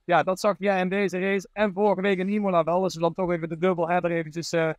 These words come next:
ja, op terugkijken. Dan, eh, denk ik dat vooral, en ook de internationale media, de, hier ook op de paddock, iedereen is het wel over eens. Red Bull is goed.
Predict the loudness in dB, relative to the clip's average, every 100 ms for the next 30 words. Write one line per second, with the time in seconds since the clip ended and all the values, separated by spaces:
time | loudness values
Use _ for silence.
0 | _ _ 2 2 2 0 2 4 2 2
1 | -2 -4 -2 0 0 0 0 -2 -2 4
2 | 6 4 2 -2 -2 -2 0 0 0 0
3 | 0 0 0 2 4 2 -2 -4 -2 0
4 | 0 -4 -4 2 4 4 0 _ _ _
5 | -2 2 4 2 -2 0 4 4 2 0
6 | 0 -2 -6 -20 _ _ -4 -4 -2 0
7 | 0 0 0 -2 -2